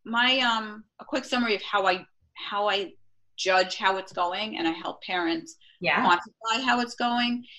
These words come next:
Speaker 1: is I make a list when they come to me of what their concerns are. So is it pain? Is it nip-, you know, whatever, um, reflux, whatever the issue are,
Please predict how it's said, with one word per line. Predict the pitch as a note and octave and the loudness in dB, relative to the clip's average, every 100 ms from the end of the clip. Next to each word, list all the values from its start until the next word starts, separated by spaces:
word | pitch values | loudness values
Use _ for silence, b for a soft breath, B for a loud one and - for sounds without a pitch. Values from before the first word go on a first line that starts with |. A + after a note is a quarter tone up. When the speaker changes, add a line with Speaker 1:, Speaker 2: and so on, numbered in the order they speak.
| B | B
Speaker 1:
is | G#3 G#3 | 4 6
I | G#3+ | 2
make | G#3 A3+ C#4+ D#4 | 4 4 4 4
a | |
list | D#4 A#3+ A#3 A#3+ - - | 4 4 2 0 -10 -2
when | G3 F#3+ | 0 4
they | F#3 F#3 - | 4 4 2
come | G3 F#3 | 0 0
to | E3 | -2
me | D#3 C3+ C3+ C#3 - _ _ F3 | 0 0 0 -2 -8 _ _ 2
of | F3 E3 | 2 4
what | F#3+ F#3 | 4 6
their | G3 | 4
concerns | F#3+ A3+ F3 E3+ D#3+ D3+ D#3 - | 4 -2 -4 0 2 2 -2 -4
are. | D3 - C3+ - - _ - - _ | -2 -2 -4 -8 -16 _ -20 -20 _
So | - F3+ D#3+ D3 C#3+ - | 0 4 6 4 2 0
is | E3 D3 | 0 0
it | B2 | -4
pain? | - C#4 B3+ A#3 G3+ | 6 8 10 8 6
Is | E3 D#3 | 2 2
it | C3 - - _ A3 | -2 -2 -10 _ 0
nip-, | B3 - | 0 0
you | F#3+ G3 | 0 2
know, | D3+ F#3+ | 2 6
whatever, | G#3+ G3 D3+ C#3 - - - | 6 8 4 0 -2 -10 0
um, | D3 C3 A#2+ C#3 _ _ | 2 2 0 -6 _ _
reflux, | E3 A3 A#3 A3 G#3+ G3+ - | 0 2 2 8 8 8 4
whatever | G3+ G#3+ C4 D#4 | 6 8 8 6
the | D4+ A#3 | 6 6
issue | A3 - G#3+ | 4 2 -2
are, | - C3 C3 | 2 6 6